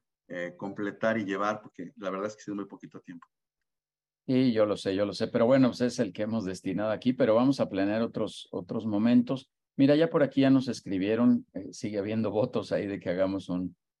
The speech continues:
Speaker 2: un curso y con mucho gusto lo, lo, lo, lo, lo armaremos. Em, déjame ver, em, Armando, Alejandro Casas nos pregunta: ¿con qué frecuencia se actualiza el dato? Ya que yo veo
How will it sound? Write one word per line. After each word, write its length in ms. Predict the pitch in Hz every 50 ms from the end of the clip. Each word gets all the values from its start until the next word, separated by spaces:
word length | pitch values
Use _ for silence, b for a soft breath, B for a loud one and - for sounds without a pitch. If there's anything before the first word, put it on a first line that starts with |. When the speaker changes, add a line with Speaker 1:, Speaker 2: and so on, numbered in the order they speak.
| _ _
Speaker 2:
un 180 | - 90 92 90
curso 300 | - 98 98 - - 98
y 60 | 90
con 140 | - 87 85
mucho 280 | 90 95 90 - 95
gusto 320 | 90 90 90 - - 92 85
lo, 260 | 82 78 73 73 - _ _ _ _ _ _ _ _ _ -
lo, 200 | - 82 78 - -
lo, 260 | - 90 87 85 - -
lo, 440 | - 87 87 85 82 82 82 87 -
lo 160 | - - 87
armaremos. 640 | 90 87 90 92 95 98 101 101 95 85 - - _ _ _ _ _ _ -
Em, 800 | 113 110 110 110 107 107 107 104 104 104 104 101 104 - - - _ _ _ _ _ _ _ _
déjame 480 | 139 127 123 123 - 131 117 107 101 95
ver, 480 | 98 107 113 117 117 120 120 117 - - _ _ _ _ _ _ _ _ _ _ _ _ _
em, 720 | - 90 90 95 98 95 95 92 92 92 92 92 95 - -
Armando, 920 | - 113 110 107 113 120 127 135 139 135 127 123 131 131 135 135 135 131 -
Alejandro 480 | - 117 120 123 - 175 175 151 143 131
Casas 440 | - - 143 135 - - 110 98 101
nos 180 | 104 98 -
pregunta: 540 | - 107 110 107 120 120 117 - 107 92 - _ _ _ _
¿con 160 | - 131 135 139
qué 120 | 190 190
frecuencia 840 | 185 196 190 180 170 160 156 151 151 143 135 135 - 123 123 156 170
se 120 | - -
actualiza 500 | 113 - - 120 110 110 123 123 - 127
el 120 | 113 104 98
dato? 360 | 110 113 113 - - 95 92
Ya 220 | 92 107 117 117
que 180 | - - 123 110
yo 200 | 104 113 113 110
veo 340 | 110 110 113 113 113 113